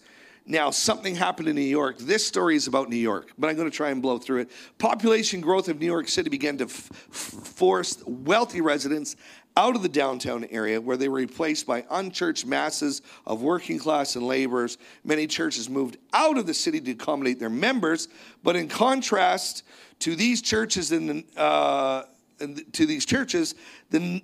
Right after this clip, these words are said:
North Dutch Reformed Church of Manhattan decided to stay and reach out to the lost masses.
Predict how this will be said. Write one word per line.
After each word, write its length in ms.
North 420
Dutch 280
Reformed 440
Church 300
of 100
Manhattan 800
decided 420
to 80
stay 360
and 80
reach 240
out 160
to 60
the 60
lost 360
masses. 560